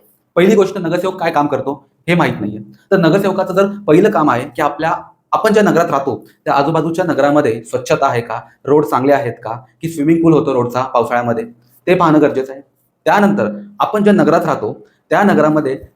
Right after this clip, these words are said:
सगळीकडून कचरा उचलला जातोय का, की अजून पण दुर्गंधी पसरत आहे. तिसरा, आपल्याला रेग्युलर जे पाणी येतंय, ते पाणी स्वच्छ येत आहे का,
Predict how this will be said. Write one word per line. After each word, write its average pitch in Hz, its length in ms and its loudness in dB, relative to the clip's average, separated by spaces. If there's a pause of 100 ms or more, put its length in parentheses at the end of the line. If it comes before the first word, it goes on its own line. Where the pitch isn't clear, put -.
(200)
सगळीकडून 170 340 2
कचरा 165 220 0
उचलला 156 320 2
जातोय 135 260 -2
का, 113 180 -10 (200)
की 143 60 -6
अजून 160 280 -2
पण 180 100 -2
दुर्गंधी 151 580 0
पसरत 147 280 -2
आहे. 120 200 -2 (640)
तिसरा, 175 300 0 (300)
आपल्याला 190 400 2
रेग्युलर 156 340 2
जे 190 100 -2
पाणी 151 240 2
येतंय, 131 340 0
ते 151 40 -4
पाणी 151 220 0
स्वच्छ 151 320 -2
येत 147 160 2
आहे 123 160 -2
का, 110 200 -12